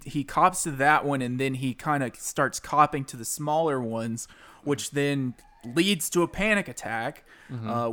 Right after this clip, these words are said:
Speaker 1: which then leads to the truth about what happened that night, which we can, you know,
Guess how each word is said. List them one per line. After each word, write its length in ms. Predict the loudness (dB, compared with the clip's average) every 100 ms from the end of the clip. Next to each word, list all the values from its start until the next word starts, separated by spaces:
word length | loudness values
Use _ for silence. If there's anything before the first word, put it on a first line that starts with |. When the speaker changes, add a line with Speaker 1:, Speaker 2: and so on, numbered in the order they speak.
| -4
Speaker 1:
which 280 | -4 -4 -2
then 340 | 0 0 0 0
leads 360 | 2 0 -4 -6
to 100 | -6
the 100 | -6
truth 680 | -6 0 0 0 -6 -16 -20 _ _ -6
about 360 | 0 0 0 2
what 180 | 0
happened 480 | 2 4 4 4 -2
that 220 | -2 -4 -6
night, 400 | -6 -6 -6 -8 -16 -20 -8
which 420 | -6 -4 -6 -4
we 140 | -4
can, 320 | -2 -4 -4 -6
you 120 | -8 -6
know, 200 | -8